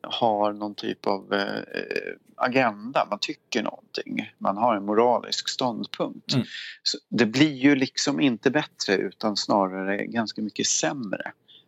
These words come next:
Speaker 1: av att man hittar på och försöker liksom grunda den här moraliska eller annan ståndpunkten och viljan att uppnå någonting i, i falska, eh, förutsättningar, liksom.
Speaker 2: Ja,
Speaker 1: Det är
Speaker 2: ja.
Speaker 1: ingenting blir bättre av det, att liksom hänvisa till någon typ av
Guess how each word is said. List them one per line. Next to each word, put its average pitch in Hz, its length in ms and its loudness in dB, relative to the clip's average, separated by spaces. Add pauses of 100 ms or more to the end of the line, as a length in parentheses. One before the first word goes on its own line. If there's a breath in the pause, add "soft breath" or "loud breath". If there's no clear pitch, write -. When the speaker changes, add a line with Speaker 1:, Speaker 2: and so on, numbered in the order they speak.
(120)
Speaker 1:
av 95 420 2
att - 220 -10
man 98 180 -4
hittar 113 340 -6
på 160 360 0
och 95 220 4
försöker - 420 0
liksom 98 460 -4
grunda 120 960 4 (480 soft breath)
den 104 120 -2
här 95 80 -4
moraliska 95 720 -2
eller 95 140 -2
annan 95 300 -4
ståndpunkten - 1160 -6
och 90 140 -2
viljan 107 500 0
att 101 160 -2
uppnå - 340 -8
någonting - 420 -4 (280 loud breath)
i, 110 320 4
i - 40 -2
falska, - 720 0 (360)
eh, 55 140 -6 (160)
förutsättningar, - 880 0
liksom. - 320 -10 (320)
Speaker 2:
Ja, - 80 4
Speaker 1:
Det 117 40 8
är 120 40 10
Speaker 2:
ja. 147 80 8
Speaker 1:
ingenting 143 300 6
blir 117 120 8
bättre - 400 0
av 82 120 2
det, 78 140 -4
att 85 140 -4
liksom 95 300 -10
hänvisa 95 580 -2
till 95 160 -6
någon 85 140 0
typ - 200 2
av 87 180 2